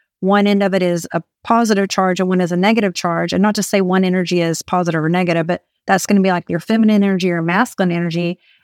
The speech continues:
And so you need that opposition to have that spark there. That's where opposites attract. It's the opposite energy.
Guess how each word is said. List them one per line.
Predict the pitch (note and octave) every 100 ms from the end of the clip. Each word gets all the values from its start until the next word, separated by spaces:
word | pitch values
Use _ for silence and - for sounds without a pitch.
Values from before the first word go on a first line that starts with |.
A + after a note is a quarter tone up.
| _
And | G3 G3 G3
so | -
you | G#3 F#3+ G3
need | G3+ A3
that | G#3 -
opposition | F#3 F#3 E3+ B3 D#4 G#3 F#3 F3+ F3+ -
to | G3
have | F#3
that | E3+ -
spark | - - A3 G3+
there. | - D#3
That's | E3+ F#3
where | G#3 G3
opposites | F3 F3 F3+ F3 -
attract. | - - F#3+ - F3
It's | F3+
the | F#3 -
opposite | F#3 F3 F#3 E3+ E3 -
energy. | A3 G#3+ F3 - -